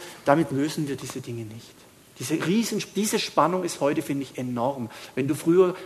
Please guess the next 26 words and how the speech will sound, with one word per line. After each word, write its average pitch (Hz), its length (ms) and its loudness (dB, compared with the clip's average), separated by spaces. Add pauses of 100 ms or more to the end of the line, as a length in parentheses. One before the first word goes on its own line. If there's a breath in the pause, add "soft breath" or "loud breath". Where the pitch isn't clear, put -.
nacktes 147 320 0
Fleisch 131 300 0
sehen 151 220 -2
wolltest, 139 380 -2 (400 loud breath)
wo 131 200 0
ich 180 180 -2
klein 160 340 2
war, 151 300 0 (1200 loud breath)
tja, 131 260 2 (480)
sel-, 135 200 -2
prüf 196 380 -2
doch 339 100 -2
mal 294 100 2
selber. 269 480 -2 (1200)
Wo - 100 2
gab's 254 280 12
denn 285 120 6
da 262 140 10
irgend-, 240 380 0
wo 220 140 4
war 262 160 12
denn 302 160 2
da 247 160 2
was? 127 220 -4 (1400)
Ich, - 200 -4 (840)
äh, 160 140 10